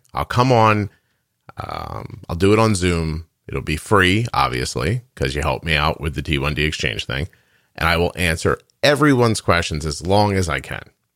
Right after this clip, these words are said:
If we reach a thousand. Now, if we reach fifteen hundred, I'll get Jenny on one of those calls. If you do two thousand, I'll do the calls, right? Every day, every,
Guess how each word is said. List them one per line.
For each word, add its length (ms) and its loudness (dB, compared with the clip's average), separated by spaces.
If 120 -4
we 120 0
reach 260 0
a 80 -2
thousand. 540 -4
Now, 100 4
if 100 -2
we 120 4
reach 240 2
fifteen 460 0
hundred, 560 0
I'll 100 0
get 200 0
Jenny 260 2
on 160 -4
one 120 -6
of 80 -8
those 180 -8
calls. 380 -10
If 120 -6
you 60 4
do 160 2
two 300 0
thousand, 600 0
I'll 80 -2
do 220 0
the 80 2
calls, 800 -2
right? 320 -2
Every 180 -2
day, 480 2
every, 220 -2